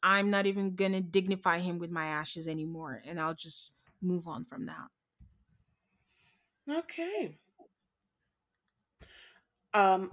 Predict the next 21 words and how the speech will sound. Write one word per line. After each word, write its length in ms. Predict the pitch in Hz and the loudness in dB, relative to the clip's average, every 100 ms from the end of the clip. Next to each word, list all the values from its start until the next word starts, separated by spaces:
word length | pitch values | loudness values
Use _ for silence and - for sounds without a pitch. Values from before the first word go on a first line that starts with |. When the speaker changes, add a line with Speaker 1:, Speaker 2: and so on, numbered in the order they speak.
| - | 2
Speaker 2:
I 200 | 226 277 | 4 4
have 240 | 294 277 | 2 -2
Lindsay, 580 | 220 190 185 175 160 226 - _ - _ _ _ _ _ _ _ _ - - - | 0 0 0 -4 -10 -10 -12 _ -20 _ _ _ _ _ _ _ _ -14 -6 4
um, 280 | 185 180 180 | 6 8 6
for 160 | 185 | 2
telling 560 | 180 226 226 240 262 269 - | 2 4 4 2 -2 -8 -4
this 140 | 226 214 | -2 2
poor 200 | 214 208 | 4 4
man 280 | 170 165 | 2 0
to 120 | 170 170 | 0 2
not 180 | 165 | 2
get 100 | 185 | 2
a 40 | 196 | 2
job 320 | 170 123 156 - _ _ _ _ _ - 233 | 2 0 -4 -8 _ _ _ _ _ 0 0
because 220 | 175 185 165 | 4 6 6
of 80 | |
her 140 | 180 - | 6 6
own 160 | 180 | 6
Speaker 1:
<laughs> 0 | |
Speaker 2:
selfish 340 | 185 165 170 160 | 6 4 2 -2
reasons, 560 | 147 139 156 196 - | -4 -4 -6 -8 -10